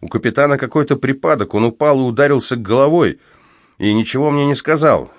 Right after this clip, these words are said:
Я приведу врача", крикнул я, когда сержант метнулся мимо меня к упавшему командиру. "Не оставляйте его одного, он может задохнуться. Как пройти к лазарету?" "По улице, направо, и поспешите",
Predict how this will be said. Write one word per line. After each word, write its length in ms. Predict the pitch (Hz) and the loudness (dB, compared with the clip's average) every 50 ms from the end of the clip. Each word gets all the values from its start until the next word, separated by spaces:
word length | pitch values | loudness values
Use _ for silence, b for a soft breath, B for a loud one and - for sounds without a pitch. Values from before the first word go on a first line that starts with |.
| b b | b b
Я 180 | - 76 80 73 | -10 -8 -8 -8
приведу 440 | - - 95 92 104 87 85 107 101 | -8 -8 -6 -6 -4 -4 -2 -2 -2
врача", 500 | 92 104 117 113 - - 143 107 71 - _ _ _ _ | 0 0 0 0 0 0 0 0 -2 -4 _ _ _ _
крикнул 420 | - 110 107 - - 87 82 82 | -4 -4 -4 -4 -4 -6 -6 -6
я, 300 | 80 85 107 120 127 b b b b b b b b _ | -4 -2 0 0 0 b b b b b b b b _
когда 280 | - 90 85 80 87 | -8 -6 -6 -6 -6
сержант 440 | 85 - 95 78 78 95 87 80 - | -6 -6 -8 -6 -4 -4 -4 -4 -6
метнулся 540 | 95 90 - 101 101 98 92 85 - - 87 | -6 -6 -4 -4 -2 -2 -2 -2 -4 -6 -4
мимо 240 | 85 90 92 90 87 | -4 -2 -2 -2 -2
меня 280 | 87 90 92 92 87 | -4 -4 -4 -4 -4
к 80 | - - | -6 -6
упавшему 500 | - - 92 87 - - - 85 80 73 | -4 -2 -2 -2 -2 -4 -6 -6 -6 -6
командиру. 600 | - 101 92 90 90 90 80 87 85 73 69 b b b b b b b b b b b b b b - | -6 -4 -2 -2 -2 -2 -4 -4 -6 -6 -8 b b b b b b b b b b b b b b -10
"Не 140 | - 80 90 | -4 -2 -2
оставляйте 680 | 104 107 - - 131 139 135 147 156 160 156 - 160 151 | -2 0 0 2 2 2 4 4 2 2 0 0 0 2
его 200 | 156 160 165 160 | 4 4 4 4
одного, 480 | 147 139 160 165 170 165 165 147 110 95 | 4 4 2 2 4 4 4 4 4 2
он 140 | 98 110 | 2 2
может 340 | 120 131 147 147 131 139 135 | 2 2 2 2 2 0 -2
задохнуться. 800 | 113 131 135 147 147 - - 165 180 165 - - - 90 76 b b b b b b b | -2 0 2 2 0 2 2 2 2 2 0 -2 -4 -6 -6 b b b b b b b
Как 240 | - 110 117 117 - | -2 0 0 0 0
пройти 400 | - 120 127 131 113 - 135 135 | 0 0 0 0 0 0 -2 -2
к 80 | 131 117 | 0 0
лазарету?" 720 | 127 127 104 123 135 147 160 131 - - 78 65 - _ _ _ _ _ _ _ _ _ _ _ | 0 0 2 2 2 2 2 2 0 -2 -6 -8 -10 _ _ _ _ _ _ _ _ _ _ _
"По 80 | - 76 | -4 -2
улице, 680 | 82 92 104 117 123 120 113 - - 98 80 71 67 - | 0 2 2 2 2 2 0 -2 -2 -2 -2 -4 -4 -4
направо, 720 | 95 110 101 - 113 120 127 123 104 90 78 71 - - _ | -4 -2 -2 0 2 2 2 4 2 2 2 0 -2 -8 _
и 200 | - 104 117 127 | -4 -2 -2 -2
поспешите", 1120 | 120 - 123 127 120 - - - 135 135 131 - - 135 156 151 139 - 139 127 101 76 | 0 0 0 0 0 -2 -4 -4 -4 -2 -2 -2 -2 0 0 0 0 0 0 0 0 0